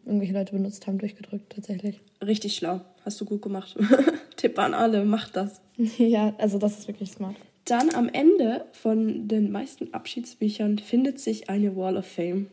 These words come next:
Speaker 1: Mhm.
Speaker 2: Da schreiben dann oder unterschreiben dann nochmal alle, die im Abschiedsbuch drinstehen. Was ich sehr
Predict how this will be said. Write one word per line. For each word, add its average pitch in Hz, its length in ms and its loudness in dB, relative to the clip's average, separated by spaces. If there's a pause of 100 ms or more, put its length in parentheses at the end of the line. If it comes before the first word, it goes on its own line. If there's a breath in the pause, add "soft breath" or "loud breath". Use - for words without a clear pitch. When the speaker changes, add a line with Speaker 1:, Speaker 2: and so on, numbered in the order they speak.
Speaker 1:
Mhm. 220 160 4
Speaker 2:
Da 185 200 6
schreiben 185 400 -4
dann 185 200 -4 (100)
oder - 220 -4
unterschreiben 208 720 4
dann 185 160 0
nochmal 185 440 -4
alle, 185 360 -2
die 208 240 -2
im 196 100 -6
Abschiedsbuch 208 480 -4
drinstehen. 208 640 -4 (220)
Was 220 180 -2
ich 330 180 0
sehr 269 200 2